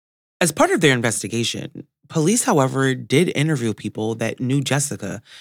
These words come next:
in an attempt to gather information about her life and what she was doing before her murder. Two of the people they interviewed a few days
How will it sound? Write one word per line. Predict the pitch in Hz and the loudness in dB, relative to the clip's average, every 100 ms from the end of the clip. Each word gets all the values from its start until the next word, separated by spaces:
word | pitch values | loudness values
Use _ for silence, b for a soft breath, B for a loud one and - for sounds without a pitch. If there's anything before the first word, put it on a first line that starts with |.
| B B - | B B -2
in | 143 | 0
an | 143 | 2
attempt | 131 - 240 165 - | 2 2 0 0 -4
to | 143 | -8
gather | 107 127 139 139 | -4 0 2 2
information | 107 117 117 104 - - | -2 -4 -4 -4 -6 -10
about | 113 117 - | -2 0 0
her | - 107 | -4 -6
life | 101 90 101 - | -4 -4 -6 -6
and | 117 107 104 | -6 -6 -4
what | 113 143 | -2 -2
she | - 110 | -2 -6
was | 98 | -6
doing | 90 98 98 98 | -6 -6 -6 -6
before | 110 110 - 143 117 | -8 -10 -4 -4 -2
her | 107 | -6
murder. | 131 110 - - _ _ _ _ _ _ _ _ _ _ _ _ | -6 -8 -8 -16 _ _ _ _ _ _ _ _ _ _ _ _
Two | - 233 | 2 2
of | 233 | 4
the | 175 | 2
people | 135 - 120 113 | 2 0 0 2
they | 113 | 0
interviewed | 160 175 110 98 101 104 | 0 -2 -2 -4 -4 -6
a | 113 | -8
few | - 151 | -4 0
days | 139 123 | 0 0